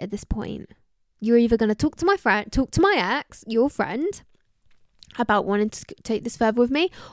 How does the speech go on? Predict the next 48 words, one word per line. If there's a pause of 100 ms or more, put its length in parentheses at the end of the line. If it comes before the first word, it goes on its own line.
(160)
or
we're
gonna
be
fucking
honest
with
each
other
and (140)
you're
gonna
tell
me
you
don't
want
to. (180)
And
I
can
accept
that.
I'm
a
big (240)
girl. (220)
I'm
not
going
to
lose
sleep. (240)
You
are. (100)
Let's
be
real. (240)
It's
gonna,
it's
gonna
hurt
us.
It's
gonna
upset
us.